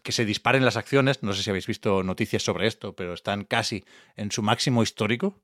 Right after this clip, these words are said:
está acercándose el valor de las acciones a, a, al que tenían en la época de Wii, luego cayeron un montón y han ido subiendo desde hace un tiempo, ¿eh? Pero, pero están muy arriba las acciones de Nintendo.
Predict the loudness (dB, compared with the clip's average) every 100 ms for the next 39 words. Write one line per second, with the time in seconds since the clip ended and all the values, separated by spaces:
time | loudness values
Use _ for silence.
0 | _ -12 -2 2 4 4 2 -2 _ _
1 | -20 _ -12 0 0 2 2 2 2 2
2 | 4 2 2 -2 -4 -4 -2 0 0 0
3 | -2 -4 -4 -6 -12 _ _ _ _ _
4 | -16 -6 -4 0 2 4 4 2 0 -2
5 | -2 0 0 0 -4 -8 _ -12 -8 -8
6 | -10 -8 -6 -6 -6 -4 2 2 2 -8
7 | _ _ _ -4 -2 -2 0 0 0 -2
8 | -2 -2 -2 -6 -6 -4 -2 -2 -2 -8
9 | -20 -20 _ -6 0 4 6 6 4 0
10 | -2 2 2 4 2 4 2 2